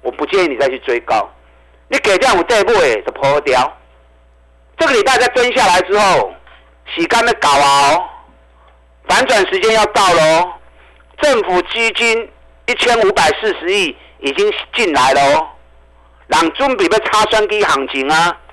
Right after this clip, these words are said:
你还不紧落去，到时阵你又要追高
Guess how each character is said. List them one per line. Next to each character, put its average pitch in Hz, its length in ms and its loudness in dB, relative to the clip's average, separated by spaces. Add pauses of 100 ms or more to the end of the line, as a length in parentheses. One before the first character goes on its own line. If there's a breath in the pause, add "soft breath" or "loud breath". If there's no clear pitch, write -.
(320 loud breath)
你 262 140 -2
还 254 300 0
不 165 180 -2
紧 214 200 -2
落 175 100 2 (100)
去， 175 260 0 (560 loud breath)
到 - 140 0
时 - 260 0
阵 170 320 0 (220)
你 143 160 -2
又 196 60 2
要 190 160 4
追 165 200 0
高 - 160 -2